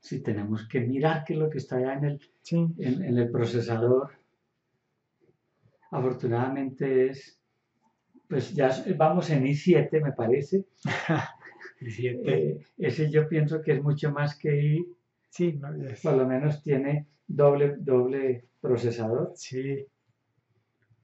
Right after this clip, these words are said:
Speaker 1: Y, y uno de los dos procesadores, yo no pienso que sean los dos,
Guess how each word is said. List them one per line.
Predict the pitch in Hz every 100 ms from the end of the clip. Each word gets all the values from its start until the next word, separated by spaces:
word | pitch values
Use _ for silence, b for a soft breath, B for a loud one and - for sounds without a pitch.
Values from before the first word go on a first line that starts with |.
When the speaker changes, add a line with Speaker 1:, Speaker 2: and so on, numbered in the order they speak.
| _ -
Speaker 1:
Y, | 185 135 117 110 107 - _ _ _ b b b _ - - -
y | 139
uno | 131 151 147
de | 131
los | 120 117
dos | 127
procesadores, | - 151 123 190 151
yo | 123
no | 147
pienso | 156 156 -
que | 123
sean | 123 147
los | 120
dos, | 123 123 - -